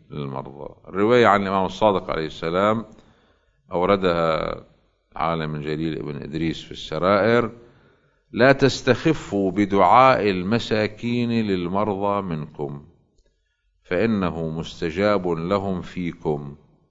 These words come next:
ولا يستجاب لهم في أنفسهم". أنه هالمسكين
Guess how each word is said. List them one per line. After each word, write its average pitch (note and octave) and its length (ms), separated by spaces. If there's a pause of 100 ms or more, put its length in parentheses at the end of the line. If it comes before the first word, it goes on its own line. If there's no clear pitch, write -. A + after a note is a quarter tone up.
(880)
ولا F#2 360
يستجاب E2 880
لهم F2 600 (540)
في E2 360
أنفسهم". C#2+ 920 (1300)
أنه F#2 280
هالمسكين B2+ 1160